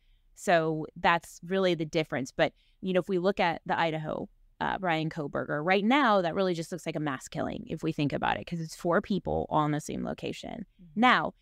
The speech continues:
Speaker 1: if we start to see him being tied, right, to other killings at other locations,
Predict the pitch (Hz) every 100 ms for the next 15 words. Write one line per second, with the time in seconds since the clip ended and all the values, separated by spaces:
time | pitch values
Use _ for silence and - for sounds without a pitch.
0 | _ 196 208 - 190 180 185 165 160 156
1 | 151 - - 208 165 - - 160 160 -
2 | 202 220 226 185 196 165 151 160 - 202
3 | 196 156 156 - - -